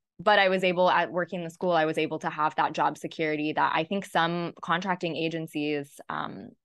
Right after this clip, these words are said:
didn't have that security. They, they would let some of their clinicians go, from what I heard. So it ended up being a positive, but I was interviewing at, this was a year ago, I was interviewing for an acute rehab position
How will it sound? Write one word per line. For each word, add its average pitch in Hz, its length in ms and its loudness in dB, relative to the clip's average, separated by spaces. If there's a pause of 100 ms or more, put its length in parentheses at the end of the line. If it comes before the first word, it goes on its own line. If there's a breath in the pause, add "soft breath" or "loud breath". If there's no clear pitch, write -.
(160)
didn't 165 280 -4
have 151 240 -6
that - 180 -4
security. 147 720 -8
They, - 200 -8 (760)
they 156 100 -6
would 160 120 -6
let 147 180 -2
some 160 120 -8
of 147 80 -12
their 147 100 -6
clinicians 147 480 -14
go, - 200 -2
from 165 140 -6
what 170 120 -2
I 185 40 -2
heard. 147 260 -4 (340)
So 247 100 8
it 226 60 8
ended 247 200 8
up 269 80 6
being 240 180 2
a 240 40 2
positive, 175 680 4
but 165 360 2
I 165 220 4
was 165 200 -2
interviewing 180 840 -2
at, 151 440 0 (240)
this 175 200 -8
was 190 120 -2
a 185 40 0
year 170 240 4
ago, 151 180 2
I 151 120 2
was 151 120 -4
interviewing 160 480 -4
for 156 140 -4
an 147 140 -4
acute 147 400 -6
rehab 180 380 -2
position 240 640 -2